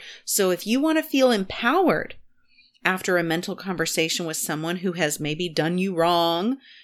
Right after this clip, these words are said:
you can set the tone first with yourself. I would offer that it's important that you allow yourself to fully feel the way you currently feel, like I mentioned earlier.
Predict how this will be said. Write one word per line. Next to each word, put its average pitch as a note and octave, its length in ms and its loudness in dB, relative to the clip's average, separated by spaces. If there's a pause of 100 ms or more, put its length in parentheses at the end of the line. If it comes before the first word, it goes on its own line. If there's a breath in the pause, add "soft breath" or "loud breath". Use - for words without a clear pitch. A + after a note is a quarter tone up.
(880 loud breath)
you E3+ 200 -8
can F4+ 200 0
set D#4 280 2
the C#4 80 2
tone A#3 380 2 (120)
first G#3+ 420 2
with F3 180 -2
yourself. - 760 -4 (1160)
I G#3+ 140 2
would B3 220 4
offer G#3 320 6
that G#3 160 -2
it's F#3 160 -2
important F3+ 460 -2
that F3 100 0
you F3+ 180 -2
allow D#3+ 260 0
yourself F3 420 -2
to C#3+ 100 -4
fully F3+ 400 4
feel G3 460 2
the F#3 120 2
way F3 140 4
you F3 220 -2
currently E3+ 560 -4
feel, G3+ 460 -2
like G3+ 200 -2
I D3+ 60 2
mentioned E3+ 400 -4
earlier. G#3+ 560 -2